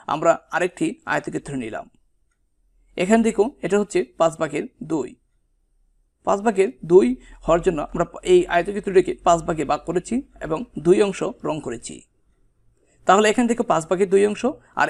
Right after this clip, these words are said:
এখানে হচ্ছে প্রথমটা হচ্ছে পাঁচ ভাগের এক অংশ। আর রেজাল্টটি প্রকাশ করার জন্য আমরা আরেকটি আয়তক্ষেত্র নিয়েছি, যাকে পাঁচ ভাগে ভাগ করেছি। এখন আমরা এখানে দুই অংশ আর এখানে এক অংশ,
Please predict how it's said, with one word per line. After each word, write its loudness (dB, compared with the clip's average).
এখানে 2
হচ্ছে -8
প্রথমটা -4
হচ্ছে -4
পাঁচ -4
ভাগের -8
এক -10
অংশ। -12
আর 0
রেজাল্টটি -2
প্রকাশ -2
করার 0
জন্য -4
আমরা -4
আরেকটি -2
আয়তক্ষেত্র -4
নিয়েছি, -4
যাকে -2
পাঁচ -4
ভাগে -6
ভাগ -4
করেছি। -16
এখন 4
আমরা 0
এখানে 0
দুই 2
অংশ -2
আর -2
এখানে -6
এক -8
অংশ, -10